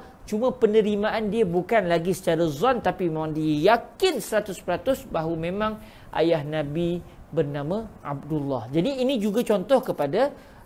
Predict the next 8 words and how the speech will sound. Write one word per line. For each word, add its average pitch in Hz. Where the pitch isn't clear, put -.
al-fikru 214
yang 202
bawa 233
kepada 202
natijah, 196
bawa 175
kepada 175
matlub. 208